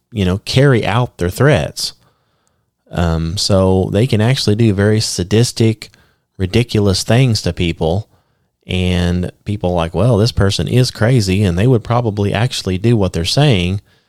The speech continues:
So that gets people, you know, scared of you. And of course, once they're scared of this narcissist,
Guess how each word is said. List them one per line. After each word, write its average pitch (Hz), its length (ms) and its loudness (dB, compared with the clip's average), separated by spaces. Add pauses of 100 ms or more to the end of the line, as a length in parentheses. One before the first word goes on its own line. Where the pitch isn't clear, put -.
(100)
So - 180 0
that 113 220 0
gets 113 180 -2
people, 98 560 -2
you 92 100 -4
know, 85 240 0
scared 123 600 2
of 85 160 0
you. 82 360 0 (500)
And 92 400 -2
of 87 100 -14
course, 98 280 -2
once 107 220 0
they're 87 140 -2
scared 131 460 2
of 92 100 -2
this 87 180 -4
narcissist, 98 800 0